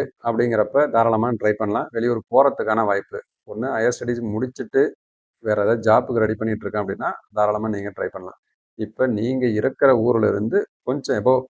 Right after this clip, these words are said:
வெளியில எங்கேயாவது போறதுக்கான வாய்ப்பு. ஆஹ், சப்போஸ் இப்ப வந்து சென்னையில இருக்கீங்க அல்லது ப-, பெங்களூர்ல இருக்கீங்க அப்படின்னா, இங்க கோயம்புத்தூர் போறதுக்கான ஒரு வாய்ப்பு,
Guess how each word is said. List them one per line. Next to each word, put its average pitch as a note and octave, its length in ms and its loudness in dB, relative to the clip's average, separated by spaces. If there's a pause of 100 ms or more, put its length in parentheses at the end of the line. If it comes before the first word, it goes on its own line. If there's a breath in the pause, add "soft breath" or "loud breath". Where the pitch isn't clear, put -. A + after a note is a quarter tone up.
வெளியில A2+ 300 -2
எங்கேயாவது G#2+ 340 0
போறதுக்கான A2 500 -4
வாய்ப்பு. G#2 300 -6 (160)
ஆஹ், G2+ 260 -8
சப்போஸ் A2 340 -6
இப்ப A2 180 -14
வந்து G#2+ 220 -6 (520)
சென்னையில A#2+ 300 4
இருக்கீங்க G2+ 340 -2 (200)
அல்லது G#2 260 -6
ப-, G#2 140 -4 (260)
பெங்களூர்ல G#2+ 400 -2
இருக்கீங்க G#2 320 -8
அப்படின்னா, G2 340 -10 (200)
இங்க A2+ 160 -12 (100)
கோயம்புத்தூர் B2+ 480 -6
போறதுக்கான G#2+ 520 -6
ஒரு G2 160 -8
வாய்ப்பு, F#2+ 340 -6